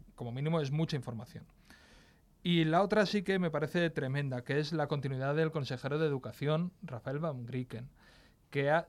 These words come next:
ha sido el auténtico abogado defensor de Cristina Cifuentes en el caso Master, que ha acompañado todas las mentiras, que fue vicerrector de la re-, de la Universidad Rey Juan Carlos y vicerrector, eh, si no me equivoco, de investigación, es decir,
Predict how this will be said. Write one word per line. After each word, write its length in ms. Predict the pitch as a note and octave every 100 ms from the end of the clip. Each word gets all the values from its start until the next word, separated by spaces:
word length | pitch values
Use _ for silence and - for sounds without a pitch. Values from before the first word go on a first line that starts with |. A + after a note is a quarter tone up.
| - -
ha 140 | E3
sido 340 | - G3+ G#3+ G#3+
el 160 | D3+ C#3
auténtico 640 | C3+ E3 F3+ G3 G#3 G3+
abogado 480 | D#3+ C3+ C3 D#3 F3+
defensor 520 | E3+ D3+ C3 A#2+ E3
de 80 | E3
Cristina 340 | D3 B2+ C#3 E3
Cifuentes 480 | C#3 - C#3+ E3+
en 60 | D3+
el 80 | B2
caso 240 | C3+ E3
Master, 480 | B2 B2 - - - - - - -
que 80 | D#3
ha 40 |
acompañado 500 | E3+ F#3+ F#3 F#3+ G#3
todas 160 | F3+ F3+
las 100 | F#3
mentiras, 480 | D#3 B2 C#3 A#2 -
que 140 | -
fue 180 | - G3
vicerrector 760 | E3+ - C#3 - - D3+ C3+ - _ - - -
de 560 | C3+ C3 A#2+ A#2+ A#2 A#2+
la 220 | A#2+ A#2+
re-, 180 | C3+ D3+
de 100 | C#3
la 80 | C3
Universidad 460 | C3 B2 B2 C#3 C#3+
Rey 120 | F3+
Juan 240 | - C#3+
Carlos 380 | B2+ C#3+ F3 F3
y 60 | C3
vicerrector, 640 | A#2+ - B2+ - D#3 E3+ - - - - -
eh, 400 | C#3+ B2+ A#2+ A#2
si 100 | -
no 60 | B2+
me 80 |
equivoco, 320 | C3 C#3 D3 F3+
de 420 | D3 C3 B2 A#2
investigación, 720 | A#2+ B2 - B2+ - F3 D3+
es 100 | B2+
decir, 340 | B2+ D#3+ A2